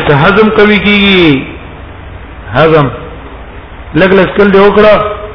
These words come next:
دې سره انسان هضم قوي کېږي. نو څلورمه دا ده چې دې باندې سړی حر-، حریص نه ښکاري، ابعد من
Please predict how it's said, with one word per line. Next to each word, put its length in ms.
دې 160
سره 200
انسان 300
هضم 300
قوي 260
کېږي. 300
نو 60
څلورمه 560
دا 160
ده 120
چې 140
دې 160
باندې 280
سړی 180
حر-، 260
حریص 320
نه 100
ښکاري، 480
ابعد 380
من 400